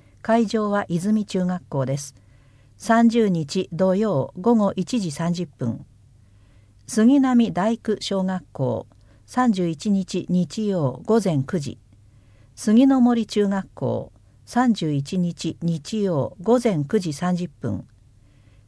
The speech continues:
杉並第八小学校、三十一日日曜午前十時。杉並第十小学校、三十一日日曜午前十時。浜田山小学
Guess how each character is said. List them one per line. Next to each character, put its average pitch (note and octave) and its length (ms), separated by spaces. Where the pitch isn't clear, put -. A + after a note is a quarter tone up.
杉 A#3+ 340
並 A#3+ 320
第 G#3+ 220
八 A3 180
小 G3+ 300
学 F#3 260
校、 A2+ 340
三 C4 300
十 E3+ 200
一 D3+ 260
日 F#3 380
日 F3 400
曜 E3 360
午 G#3 200
前 D#3+ 240
十 D3 240
時。 - 160
杉 A#3+ 320
並 A#3 340
第 G#3 240
十 G#3 200
小 G3 200
学 F#3 300
校、 A#2+ 340
三 B3+ 260
十 E3 220
一 D3 220
日 F#3+ 420
日 F3+ 380
曜 E3 320
午 A3 160
前 D#3+ 260
十 D3+ 280
時。 - 180
浜 A3 280
田 B3+ 120
山 A#3 240
小 A3 220
学 G#3+ 200